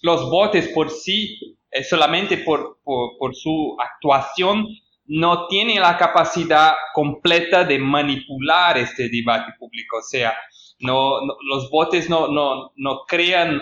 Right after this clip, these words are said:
una, una, una capacidad de convencimiento por, por ellos.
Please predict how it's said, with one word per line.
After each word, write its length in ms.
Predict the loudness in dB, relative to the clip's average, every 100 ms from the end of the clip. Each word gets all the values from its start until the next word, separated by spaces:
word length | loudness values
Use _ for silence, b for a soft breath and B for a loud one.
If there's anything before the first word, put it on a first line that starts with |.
| -6
una, 580 | -6 -2 0 0 -2 -6 -16 _ _ _ _ -12
una, 640 | -6 -2 0 -2 -4 -8 _ _ _ _
una 160 | -10 -2
capacidad 540 | 0 0 -2 0 2
de 100 | 0
convencimiento 880 | 0 -2 -2 -4 -4 -2 -2 -2 -4
por, 360 | 0 -2 -2 -12 _
por 160 | 0
ellos. 520 | 0 -2 -6 -8 -18